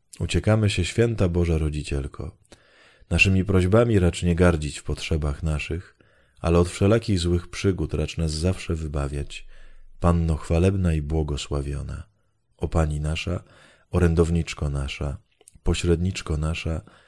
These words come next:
pocieszycielko nasza. Synem swoim nas pojednaj, Synowi swojemu nas polecaj, swojemu Synowi nas oddawaj. I moi drodzy,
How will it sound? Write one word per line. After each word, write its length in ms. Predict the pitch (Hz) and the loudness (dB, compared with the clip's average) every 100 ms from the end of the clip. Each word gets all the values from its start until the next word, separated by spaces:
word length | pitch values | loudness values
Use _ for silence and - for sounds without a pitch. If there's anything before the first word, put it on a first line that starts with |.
| _ _ | _ _
pocieszycielko 760 | - 82 78 78 73 71 - 71 | -2 -2 -2 -4 -4 -6 -6 -8
nasza. 500 | 69 69 - 67 71 _ _ _ _ _ _ | -8 -8 -8 -10 -12 _ _ _ _ _ _
Synem 420 | - - 117 120 92 | -8 2 2 4 0
swoim 400 | - 92 87 82 | 2 2 2 0
nas 220 | 78 - | -2 -2
pojednaj, 680 | 80 78 73 71 67 67 80 _ - | -2 -2 -2 -4 -10 -10 -16 _ -18
Synowi 400 | - 80 80 73 | -6 0 0 0
swojemu 420 | 76 - 78 76 76 | -4 -2 -2 0 -2
nas 200 | 73 - | -4 -4
polecaj, 640 | 76 80 95 - 78 80 _ _ _ _ _ | -2 -2 -2 -4 -6 -8 _ _ _ _ _
swojemu 520 | - - 80 95 107 | -12 0 4 4 4
Synowi 640 | 104 80 76 69 67 67 - _ _ _ _ _ - | 0 -2 -2 -4 -6 -10 -14 _ _ _ _ _ -10
nas 320 | 71 67 - | -6 -6 -6
oddawaj. 520 | 69 - - - - _ _ _ _ _ _ _ | -10 -10 -12 -14 -20 _ _ _ _ _ _ _
I 120 | 160 | 6
moi 180 | 151 135 | 8 8
drodzy, 380 | 110 107 82 76 | 10 8 6 -2